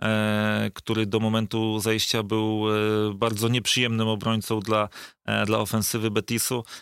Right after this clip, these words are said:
E, więc, e, tutaj trzeba pochwalić również na pewno naszych kibiców, którzy stawili się w, e, sporej liczbie i, i dopingowali, e, Jagiellonię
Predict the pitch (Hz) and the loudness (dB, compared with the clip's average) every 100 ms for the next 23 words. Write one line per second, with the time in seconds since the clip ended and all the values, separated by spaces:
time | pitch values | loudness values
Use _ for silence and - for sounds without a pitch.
0 | - _ 104 107 107 107 107 107 107 104 | -20 _ -4 0 0 0 0 0 0 -2
1 | 98 117 113 110 - 123 120 117 117 120 | -2 -2 0 0 0 0 2 2 0 -2
2 | 117 - 123 - 120 113 - 120 113 120 | -4 -2 -2 0 -2 -2 -2 -2 0 -4
3 | 113 113 - 120 113 117 117 117 - 117 | -2 -2 0 0 -2 -2 -2 -2 -2 -4
4 | - 110 - 107 - 101 104 113 107 107 | -8 -8 -8 -8 -6 -6 -4 -4 -2 -2
5 | 101 107 104 95 98 104 104 107 107 104 | -2 -2 -2 -4 -4 -2 0 0 0 0
6 | 101 104 101 - 117 107 107 110 107 110 | 0 -2 -4 -2 0 0 0 -4 -2 -2
7 | 110 110 107 104 107 104 107 107 107 - | -2 -4 -6 -4 -6 -2 -2 -2 -4 -10
8 | - - - 104 104 104 104 104 107 107 | -18 -18 -6 -2 0 0 0 0 -2 -2
9 | 104 107 104 107 104 110 110 110 110 104 | -2 -4 -2 -2 0 0 0 0 0 -2